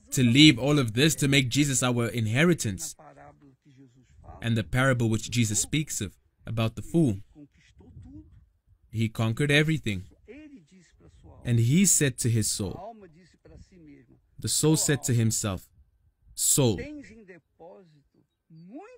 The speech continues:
you have much treasure laid out. Rest." What did he say to the soul?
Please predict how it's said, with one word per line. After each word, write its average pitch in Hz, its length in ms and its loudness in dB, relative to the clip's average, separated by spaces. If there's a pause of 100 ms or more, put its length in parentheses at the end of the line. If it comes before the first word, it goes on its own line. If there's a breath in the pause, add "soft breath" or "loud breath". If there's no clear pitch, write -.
(1500)
you 127 180 2
have 107 320 -2
much 151 480 0
treasure 123 480 -2 (520)
laid 131 420 2
out. 107 400 -6 (4000)
Rest." 107 680 -4 (4000)
What 120 180 -4
did 127 80 0
he 127 60 4
say 117 180 0
to 117 140 -6
the 110 100 -4
soul? 90 300 -6